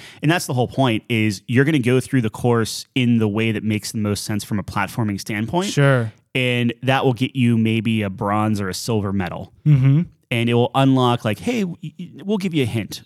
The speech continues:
Speaker 1: or, "Hey, we'll give you, uh, you can see your ghost and how fast your, your best time is."
Speaker 2: Mm.
Speaker 1: And then to get gold and then eventually ace, uh, you're really gonna have to go off the beaten path and figure out creative ways of using your abilities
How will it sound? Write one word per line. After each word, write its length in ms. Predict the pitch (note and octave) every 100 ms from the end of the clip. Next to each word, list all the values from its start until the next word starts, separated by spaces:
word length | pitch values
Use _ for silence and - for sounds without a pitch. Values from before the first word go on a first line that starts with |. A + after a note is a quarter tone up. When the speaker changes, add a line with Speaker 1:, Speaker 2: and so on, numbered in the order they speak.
| -
Speaker 1:
or, 240 | C3 B2+
"Hey, 240 | A#2+ E3+ D3+
we'll 140 | C3+
give 180 | B2 C3
you, 240 | B2 B2+ B2
uh, 360 | C3+ A2+ G#2+ G2+
you 140 | B2
can 80 | A#2+
see 140 | -
your 160 | B2 A2+
ghost 340 | G2+ G#2+ G2 G#2+
and 80 |
how 120 | F#2 G2
fast 340 | G#2+ G2+ -
your, 160 | G#2 G2
your 80 | A#2
best 240 | F#2 G2 -
time 280 | A2 G2+
is." 180 | F2 -
Speaker 2:
Mm. 340 | E3 D#3+ C3 A2+ _ _ _ -
Speaker 1:
And 240 | C3 B2+
then 180 | B2+ B2
to 80 | A#2+
get 240 | A#2 -
gold 320 | A#2 B2 A#2+ A2
and 120 | A2
then 120 | A2
eventually 460 | G#2+ G#2+ G#2+ G#2 -
ace, 500 | C3+ C#3 B2 - - _ _ _ _ B2
uh, 380 | A2 G#2 G2 F#2+ - _ _ _ _ _ _ _ _ _
you're 260 | C#3 B2 C#3+
really 240 | C3 D#3
gonna 120 | C#3 A#2+
have 120 | A#2+
to 60 | -
go 120 | A#2+
off 140 | A2
the 60 | G#2+
beaten 220 | A2+ G#2+
path 320 | G#2 A2 A2+
and 120 | A#2 G#2
figure 260 | C3+ A#2+
out 380 | A2 G#2 - _
creative 420 | - C#3+ C3 G#2+
ways 340 | G#2 A2+ A2 G#2
of 80 | F#2+
using 300 | A#2 A2 A2
your 140 | G#2
abilities 640 | F#2 A#2+ A2 G2 F2+ -